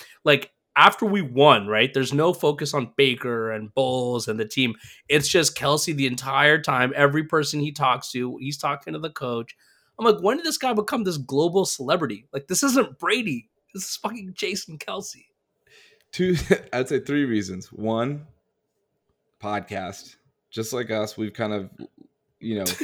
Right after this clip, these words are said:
Speaker 1: <laughs>
Speaker 2: leveled ourselves up to, to international fame. I think the podcast that they have, which I actually don't even know what the name of it is, but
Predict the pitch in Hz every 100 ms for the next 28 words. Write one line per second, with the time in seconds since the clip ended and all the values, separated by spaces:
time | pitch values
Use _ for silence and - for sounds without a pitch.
0 | - - - 98 110 107 110 104 104 113
1 | 107 104 107 - 107 95 - - 104 104
2 | 104 104 - 104 104 107 104 101 98 98
3 | - 95 101 101 107 101 98 95 101 101
4 | 101 98 92 92 92 107 117 135 - 113
5 | 107 104 101 98 98 92 95 98 92 90
6 | 87 95 98 87